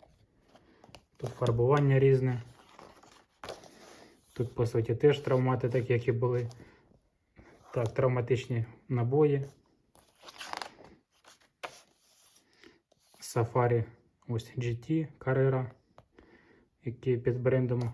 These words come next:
Latek, рушниці. Такі рушниці ми також вже бачили. Тут, по суті, більш такого нічого нового і немає. Знову ж ці рушниці.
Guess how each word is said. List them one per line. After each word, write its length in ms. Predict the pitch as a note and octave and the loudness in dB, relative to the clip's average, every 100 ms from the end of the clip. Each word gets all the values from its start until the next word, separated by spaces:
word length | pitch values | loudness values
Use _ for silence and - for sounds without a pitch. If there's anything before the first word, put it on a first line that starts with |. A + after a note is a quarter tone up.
| - | -2
Latek, 460 | B2 A#2+ C3 A#2+ - - | -2 -2 -2 -2 -6 -4
рушниці. 640 | A#2+ A2+ C#3+ D#3 - C#3+ C3+ - - - - - - - - - - _ | -2 0 0 -2 -2 -6 -6 -12 -20 -8 -8 -8 -20 -20 -20 -20 -20 _
Такі 260 | - A2 A#2+ | -6 -2 0
рушниці 420 | A#2 A2 A#2+ A2+ | 0 0 -2 -2
ми 120 | A#2+ | -2
також 360 | A#2 A2+ D3+ D#3 | 0 0 2 2
вже 160 | C#3 C3+ | 2 2
бачили. 580 | C3+ C3+ - C3+ B2+ - - - - - _ | 2 0 2 0 0 -6 -12 -10 -10 -14 _
Тут, 160 | - | -16
по 140 | - C3 | -2 -2
суті, 280 | - C3 B2+ | 2 2 4
більш 260 | B2+ C3 | 4 0
такого 520 | - A#2 B2+ A#2+ A#2+ A#2 - - - _ - | -2 -2 2 2 2 -2 -10 -20 -20 _ -2
нічого 460 | A#2+ A2+ B2+ A#2 | -2 2 4 6
нового 580 | A#2 B2 C#3 C#3+ C3 - - _ _ - - - - _ _ - - - _ _ _ | 4 4 6 6 4 0 -6 _ _ -18 -18 -20 -20 _ _ -20 -20 -20 _ _ _
і 320 | B2 C3+ C3+ | 0 4 6
немає. 580 | C3 B2+ A#2 A2+ A2 A2 - - - - - _ - _ _ - - _ _ - - - - - - - | 6 4 4 2 0 -4 -12 -20 -20 -20 -20 _ -20 _ _ -16 -16 _ _ -20 -20 -20 -20 -20 -20 -4
Знову 320 | B2+ B2 A#2+ | 0 0 0
ж 120 | A2+ | -2
ці 140 | - B2 | -2 0
рушниці. 600 | A#2 - E3 E3+ E3 | 0 2 2 2 -2